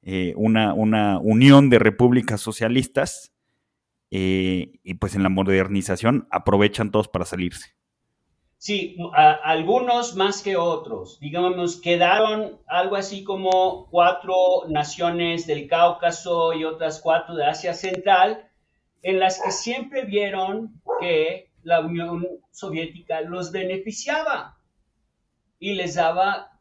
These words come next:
Speaker 2: todo lo que quería. Entonces eran como los únicos, los únicos que estaban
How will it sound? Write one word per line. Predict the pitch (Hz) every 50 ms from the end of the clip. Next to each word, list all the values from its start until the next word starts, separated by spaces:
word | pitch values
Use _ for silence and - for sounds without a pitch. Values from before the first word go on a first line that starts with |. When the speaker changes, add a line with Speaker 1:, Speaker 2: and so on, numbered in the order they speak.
| _
Speaker 2:
todo | - 180 175 170 170 175 180 180
lo | 180 196
que | 196 214 -
quería. | - 226 226 226 285 294 - -
Entonces | - - 180 180 - 214 220
eran | 226 247 294 294
como | 285 233 202 190 180
los | 175 170 170 170 -
únicos, | 214 220 233 240 226 - - - - - - _ _ _ _ _ _ _ -
los | 147 165 180 - -
únicos | 226 233 269 277 277 208 190 -
que | - 175
estaban | 160 - - 196 190 196 202 208 208 202